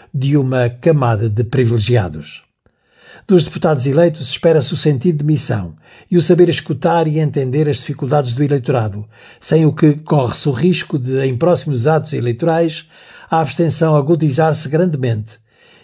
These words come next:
e virmos a ser governados por quem não representa a maioria.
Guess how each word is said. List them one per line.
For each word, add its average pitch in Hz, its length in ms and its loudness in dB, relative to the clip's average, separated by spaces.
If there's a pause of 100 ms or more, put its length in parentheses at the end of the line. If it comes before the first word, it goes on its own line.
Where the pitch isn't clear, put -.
e 160 80 6
virmos 165 420 4
a 143 80 0
ser 170 220 2
governados 127 840 -4 (320)
por 156 200 0
quem 127 280 0
não 139 140 -2
representa 117 640 0
a 107 40 0
maioria. 110 600 -2